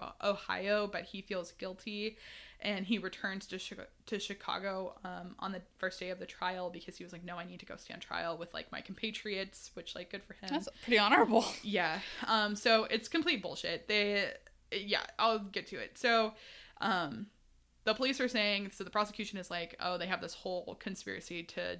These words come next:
Speaker 1: do all of this stuff," and which is just not true. And it's just an excuse to arrest eight of the leaders of the labor movement in Chicago at the time. So the trial, which is known as Illinois v. August Spies et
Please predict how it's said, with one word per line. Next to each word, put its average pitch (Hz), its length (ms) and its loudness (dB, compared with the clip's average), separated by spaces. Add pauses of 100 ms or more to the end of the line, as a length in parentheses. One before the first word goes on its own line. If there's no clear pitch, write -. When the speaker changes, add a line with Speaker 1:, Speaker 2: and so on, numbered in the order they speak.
(120)
Speaker 1:
do 175 160 -8
all - 120 -6
of - 120 -12
this - 160 -10
stuff," - 400 -6
and - 100 -8
which - 140 -10
is 175 100 -10
just - 160 -10
not - 180 -8
true. - 340 -8 (100)
And 190 160 -2
it's 185 180 -6
just - 140 -10
an 185 80 -10
excuse 180 360 -12
to 214 140 -6
arrest 185 480 -2 (380)
eight 247 220 6
of 208 120 2
the 202 80 2
leaders 180 560 -4
of 156 220 0 (100)
the 170 140 -2
labor 170 320 -2
movement 170 420 -8
in - 120 -8
Chicago - 500 -8
at - 80 -12
the - 80 -18
time. - 360 -8 (640)
So 247 160 4
the 233 220 8
trial, 285 520 6 (260)
which 214 200 2
is 202 220 0
known 196 240 0
as 185 260 -2 (300)
Illinois 220 400 2
v. 196 160 -2
August 180 320 0
Spies 196 380 -2
et - 120 -6